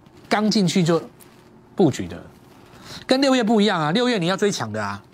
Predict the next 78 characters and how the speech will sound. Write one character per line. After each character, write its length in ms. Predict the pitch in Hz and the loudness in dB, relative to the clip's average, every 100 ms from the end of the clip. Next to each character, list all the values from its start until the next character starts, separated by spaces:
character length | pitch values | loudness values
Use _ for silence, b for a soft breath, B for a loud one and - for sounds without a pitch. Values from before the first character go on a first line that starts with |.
| - - - - _ B B B B B - | -20 -20 -20 -20 _ B B B B B -2
六 140 | 302 | 0
月 100 | 277 | 2
钢 160 | 269 247 | 0 0
铁 100 | 220 | 2
股 140 | 160 | 0
前 100 | 165 | 0
面 120 | 196 | 0
三 120 | 190 | 0
根 120 | 185 180 | 0 0
都 40 | |
跳 160 | 190 156 | 0 0
空， 180 | 156 | 0
你 100 | 147 | -2
不 120 | 127 160 | -2 0
追 140 | 180 | 2
第 100 | 180 | 0
四 140 | 139 | 0
根， 100 | 156 | 0
你 80 | 143 | 0
哪 80 | 127 | 0
有 60 | 120 | 0
第 80 | 123 | -2
五 80 | 95 | -4
根？ 120 | 101 90 - - - - - B B B B B B | -8 -10 -20 -20 -20 -20 -20 B B B B B B
你 100 | 185 | 2
六 140 | 277 | 4
月 100 | 277 | 2
去 120 | 254 | 2
做 100 | 240 | 2
航 180 | 175 185 | 0 0
运 60 | 196 | 0
的， 100 | 165 | 0
全 220 | - 185 | -2 0
部 100 | 240 | 2
都 120 | 220 | 2
已 20 | |
经 100 | 175 | 0
涨 160 | 185 120 | -2 -2
一 60 | 127 | 0
段 180 | 165 123 | -2 -2
了 60 | |
啊， 280 | 110 110 107 - b b b b - | -4 -6 -10 -20 b b b b -10
只 140 | - 196 | 0 2
是 80 | |
你 120 | 233 180 | 2 2
在 120 | 226 | 2
追 200 | 226 220 | 2 0
更 220 | - 180 | 0 -2
强 160 | 147 156 | -2 -2
那 100 | 151 | -2
一 60 | |
段 160 | 160 127 | -2 0
而 140 | 143 | -2
已 80 | 110 | -2
啊。 220 | 95 95 - | -6 -10 -2
但 140 | 202 | 0
是 80 | 196 | 2
七 180 | - 202 | 2 2
月 80 | 180 | 2
不 200 | 165 135 | 2 0
一 80 | |
样， 120 | 147 117 B B | 0 -2 B B
七 160 | - | 0
月 100 | 269 | 0
是 160 | 254 254 | 2 0
很 300 | - 170 143 | 0 -2 0
多 100 | 240 | 0
股 100 | 196 | 2
票 100 | 226 | 0
今 180 | 233 240 | 0 -2
天 0 | |
才 160 | 220 - | -4 -4
刚 280 | 254 262 262 | -6 -4 -6
开 300 | - 240 254 | -4 -2 -2
始 240 | - 233 | -2 -2
涨 260 | 226 - 147 | 0 -2 0
而 160 | 170 214 | 0 0
已。 260 | 156 98 | -2 -6